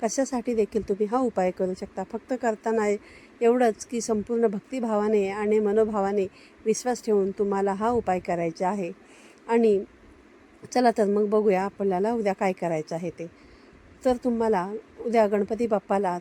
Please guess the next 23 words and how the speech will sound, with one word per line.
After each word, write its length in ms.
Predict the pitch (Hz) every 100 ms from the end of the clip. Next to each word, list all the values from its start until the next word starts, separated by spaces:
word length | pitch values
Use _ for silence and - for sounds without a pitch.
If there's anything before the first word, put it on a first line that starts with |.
| -
तुमची 240 | 196 220
देवपूजा 420 | 208 196 208 220
वगैरे 280 | 208 185 190
झाल्यानंतर 600 | 202 202 202 220 202 180
गणपती 420 | 180 196 185 214
बाप-, 1300 | 220 - _ - - - - - - - - - -
गणपती 320 | 190 180 214
बाप्पाला 460 | 226 208 196 190 180 226
अभिषेक 440 | 196 190 - 220 185
घालायचा 400 | 190 165 170 175
आहे. 200 | 175 160 - - - - -
एकवीस 360 | 208 - 254 233
वेळा 360 | 220 214 202 175 - - - -
पाण्याने, 400 | 226 196 220 220 185 190
एकवीस 300 | - 226 -
वेळा 160 | 214 202
दुधाने 400 | 196 196 202 196
आणि 240 | 196 220
पुन्हा 320 | 226 233 262
परत 320 | 277 233 226
एकवीस 300 | 190 - 196 -
वेळा 180 | 185 208
दुधाने 480 | 190 185 202 180